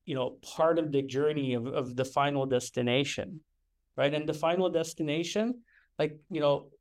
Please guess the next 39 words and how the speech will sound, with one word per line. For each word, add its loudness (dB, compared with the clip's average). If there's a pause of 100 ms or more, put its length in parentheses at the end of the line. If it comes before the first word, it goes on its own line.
(300)
look 0
at 0
both 2
of 0
you -4
guys. 2
Like, -4
you -4
guys 4
are -2
fit. 0 (200)
You -4
know, 0
David -2
Corbin, 2 (100)
you -6
know, 0 (1500)
David's, 0
uh, 4 (300)
a 2
little 2
bit 0
older 0
than 0
us, -2
but, 2 (500)
you -2
know, 2
he's -4
still 2
athletic. 2
He -10
still 0
plays 2
basketball. 2
He -6
still -2
plays -2
hockey. 2